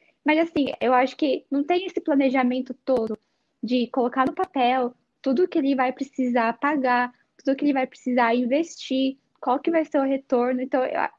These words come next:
a-, acredito, assim, que muitos desses empresários não têm essa noção, né? Por isso que eles começam, é, achando que,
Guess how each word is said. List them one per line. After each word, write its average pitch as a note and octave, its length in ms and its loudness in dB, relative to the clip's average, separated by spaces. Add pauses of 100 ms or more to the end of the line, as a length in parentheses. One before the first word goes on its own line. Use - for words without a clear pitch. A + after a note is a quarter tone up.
a-, - 220 -2
acredito, C#4+ 640 -2
assim, D4 260 -4
que B3 140 -4
muitos C4+ 220 -2
desses C4+ 300 -4
empresários B3 480 -2
não B3+ 200 -6
têm C4+ 200 0
essa D4 220 -4
noção, B3+ 520 -10
né? G#3 240 -18 (300)
Por A#3+ 180 0
isso B3+ 380 -4
que B3+ 440 -2 (200)
eles B3 160 -2
começam, B3 760 0 (560)
é, A3 300 0
achando C4+ 580 0
que, B3 440 -4